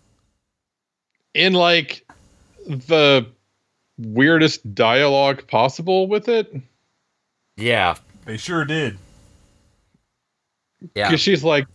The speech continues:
Speaker 1: "Stick it in me. Am I doing this right? I just wanna make you happy." Like, it's very, like, it's v-, bleh.
Speaker 2: Yeah, it's
Speaker 1: It, it, it did not age well. <laughs>
Speaker 2: No, it's weird. It,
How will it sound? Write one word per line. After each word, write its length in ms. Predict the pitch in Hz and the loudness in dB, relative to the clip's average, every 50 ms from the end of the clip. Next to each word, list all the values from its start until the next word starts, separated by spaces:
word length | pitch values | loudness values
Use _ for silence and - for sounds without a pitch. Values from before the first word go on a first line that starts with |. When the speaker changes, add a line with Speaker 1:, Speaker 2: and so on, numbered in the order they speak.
| - _ | -20 _
Speaker 1:
"Stick 360 | - - - - 175 - - | -16 -10 -2 -2 -2 0 0
it 80 | 180 151 | 0 0
in 180 | 151 143 139 139 | 2 0 0 0
me. 220 | 143 143 139 143 | 0 2 2 2
Am 80 | 135 131 | 2 2
I 120 | 131 127 | 0 0
doing 340 | 123 110 131 135 139 139 131 | 0 0 0 0 0 0 0
this 200 | 127 127 123 - | 0 -2 -2 0
right? 240 | - 127 127 127 123 | 0 0 0 0 0
I 160 | 113 117 123 | 0 0 0
just 200 | 123 127 - - | 0 0 -2 -2
wanna 160 | 135 127 123 | -2 -2 0
make 260 | 113 117 117 113 - 127 | 0 0 -2 -2 0 -2
you 100 | 117 110 | -2 -2
happy." 460 | 104 117 110 110 110 - 123 113 113 | 0 0 -2 -2 0 0 0 0 2
Like, 200 | 110 113 113 110 | 2 2 2 0
it's 160 | 120 117 104 | 0 -2 -2
very, 720 | 101 101 101 101 127 127 127 135 135 135 131 123 120 117 | -8 -12 -6 -2 -2 0 2 2 2 2 2 2 2 2
like, 560 | 113 110 107 104 104 104 104 95 98 - - _ _ _ _ _ _ _ _ _ _ _ _ _ _ _ _ _ _ _ _ _ _ _ _ _ _ _ _ _ _ _ _ _ _ - | 2 2 2 2 2 2 0 -2 -6 -12 -20 _ _ _ _ _ _ _ _ _ _ _ _ _ _ _ _ _ _ _ _ _ _ _ _ _ _ _ _ _ _ _ _ _ _ -8
it's 220 | - - 143 123 104 | -2 0 0 0 -2
v-, 400 | 95 95 101 98 95 98 92 87 _ - - | -8 -12 -12 -12 -12 -12 -14 -14 _ -18 -8
bleh. 520 | 139 123 123 123 123 117 104 95 92 87 - - _ - _ _ _ _ _ | -2 0 2 2 4 4 2 2 0 -2 -6 -10 _ -20 _ _ _ _ _
Speaker 2:
Yeah, 400 | - 107 117 120 113 101 87 85 87 | -6 -2 2 4 4 4 2 0 -4
it's 440 | 117 113 135 135 113 - - - - _ _ - - _ _ _ _ _ - - | -6 -2 -2 -2 -2 -4 -12 -16 -18 _ _ -20 -20 _ _ _ _ _ -2 0
Speaker 1:
It, 160 | 165 175 170 | 0 0 0
it, 100 | - - | 2 0
it 160 | 190 170 143 | 0 0 2
did 120 | 233 226 220 | 0 0 2
not 160 | 226 220 208 | 2 2 4
age 320 | 196 185 185 175 165 - | 2 4 2 2 0 0
well. 440 | 131 123 123 110 101 95 92 92 - - | 0 2 2 2 2 0 -2 -4 -6 -8
<laughs> 40 | - | -6
Speaker 2:
No, 440 | 117 123 117 107 101 92 90 90 101 | 0 2 2 2 2 2 0 -4 -6
it's 260 | 98 110 95 - - | -8 -10 -12 -12 -8
weird. 460 | 110 123 120 110 107 101 95 87 87 - - - - _ _ _ _ _ _ _ _ _ _ _ - | -4 -2 0 2 4 4 2 0 -2 -14 -20 -20 -20 _ _ _ _ _ _ _ _ _ _ _ -14
It, 120 | - 104 | -14 -14